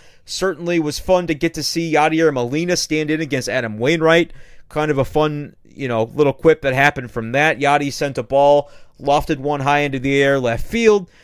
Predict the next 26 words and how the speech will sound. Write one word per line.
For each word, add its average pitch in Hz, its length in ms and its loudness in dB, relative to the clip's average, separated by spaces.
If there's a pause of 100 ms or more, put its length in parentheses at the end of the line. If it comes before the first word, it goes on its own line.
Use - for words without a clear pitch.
(180)
Didn't 220 240 -2
get 180 160 4
out 175 140 8
of 151 60 2
the 143 60 -2
park. 165 380 4
I 156 80 0
don't 190 240 0
even 156 180 0
know 151 180 4
whether 143 260 4
it 123 60 -4
was 135 120 -4
particularly 135 600 -4
close, 107 380 2 (320)
but 143 140 -2
Yadi, 147 420 2
just - 260 -10
being 143 200 0
Yadi, 131 420 4
goes, 120 240 0
"Ah, 180 180 4
that's 180 200 2
a 170 60 2
home 170 200 -2
run." 143 300 2